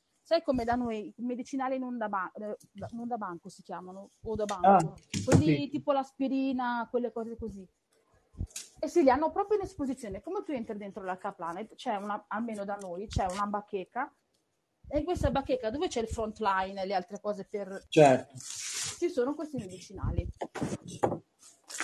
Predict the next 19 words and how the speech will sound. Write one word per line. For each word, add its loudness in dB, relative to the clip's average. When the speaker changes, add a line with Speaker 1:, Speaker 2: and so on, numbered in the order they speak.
Speaker 1:
E 4
loro 12
mi 6
hanno 10
detto: 4
"Guarda, 4
io 6
ti 6
possiamo 10
dare -4
questo 2
tipo -4
di -4
medicinale -6
qua, -2
che -6
magari 0
l'ha -2
voglia -4